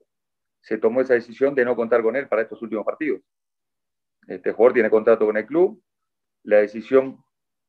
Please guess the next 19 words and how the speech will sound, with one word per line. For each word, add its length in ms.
es 220
una 120
decisión 320
que 320
le-, 240
es 240
indefinida 500
en 100
el 100
tiempo, 500
no 220
sabemos 380
qué, 240
qué 120
va 260
en 180
el 100
futuro, 560
que 580